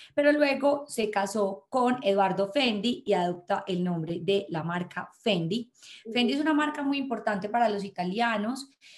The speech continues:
Speaker 1: Eh, a ver, les hablamos un poquito del contexto italiano. Digamos que Milán es la ciudad de la moda en, en, en Italia, pero, eh, Milán es como el centro administrativo, es en el que se operan, en el que está como la ciudad de las operaciones,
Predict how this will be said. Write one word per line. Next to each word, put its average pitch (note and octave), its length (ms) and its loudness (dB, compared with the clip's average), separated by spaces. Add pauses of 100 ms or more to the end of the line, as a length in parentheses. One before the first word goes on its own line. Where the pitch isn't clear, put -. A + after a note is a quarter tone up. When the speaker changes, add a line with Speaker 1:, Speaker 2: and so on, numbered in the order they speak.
(180)
Speaker 1:
Eh, G#3+ 560 -2
a A3+ 80 0
ver, A3+ 160 2
les B3 140 -4
hablamos G#3+ 280 -2
un A#3 80 -4
poquito A#3 300 -10
del A3 100 -6
contexto F3+ 500 -6
italiano. E3+ 460 -4 (840)
Digamos A#3 280 -4
que D4 100 -2
Milán B3 320 2
es E4 100 0
la G#3 100 0
ciudad F#3 360 -2
de F3+ 140 -4
la G3 120 0
moda F#3 540 -4
en, E3 420 -4
en, F3 300 -4
en D#3 220 -6
Italia, G#3+ 580 -2 (540)
pero, D#4+ 400 2 (140)
eh, A#3 480 0
Milán B3 260 2
es B3+ 100 -6
como D4+ 140 -2
el A#3 100 0
centro G#3 320 -4
administrativo, A#3+ 1120 -2
es F#3 140 -2
en G#3+ 120 -4
el A3 140 -4
que F3 180 -6
se F3+ 120 -6
operan, G3+ 600 0
en G3+ 140 -4
el F3+ 140 -6
que F3 340 -4
está E3+ 260 -6
como G#3+ 180 -6
la F3 120 -2
ciudad E3+ 260 -2
de F3 120 -4
las G3+ 180 -2
operaciones, G3 840 -4